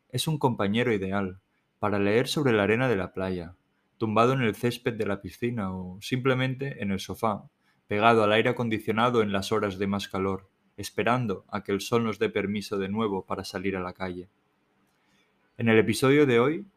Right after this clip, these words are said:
hablamos de los múltiples beneficios de la lectura, a nivel cognitivo,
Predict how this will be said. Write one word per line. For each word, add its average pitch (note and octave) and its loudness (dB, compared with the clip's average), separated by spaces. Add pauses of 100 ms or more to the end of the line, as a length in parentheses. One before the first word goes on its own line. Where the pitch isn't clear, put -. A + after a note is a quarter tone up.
(160)
hablamos A#2 2
de B2 4
los A2+ 2
múltiples A#2+ 0
beneficios G#2 -4
de A2+ -2
la G2+ 0
lectura, F#2+ -6 (500)
a G2+ -4
nivel G#2+ 2
cognitivo, G2+ -2